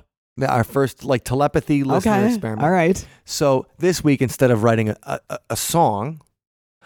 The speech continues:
Speaker 2: Mm-hmm.
Speaker 1: um,
Speaker 2: Like a pop song.
Speaker 1: Right. This is more of a, kind of a meditation track
Speaker 2: Uh, okay.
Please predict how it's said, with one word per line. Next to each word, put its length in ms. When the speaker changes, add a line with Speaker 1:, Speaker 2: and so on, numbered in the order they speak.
Speaker 2:
Mm-hmm. 200
Speaker 1:
um, 360
Speaker 2:
Like 140
a 40
pop 340
song. 480
Speaker 1:
Right. 360
This 180
is 120
more 220
of 140
a, 200
kind 200
of 60
a 40
meditation 760
track 260
Speaker 2:
Uh, 260
okay. 320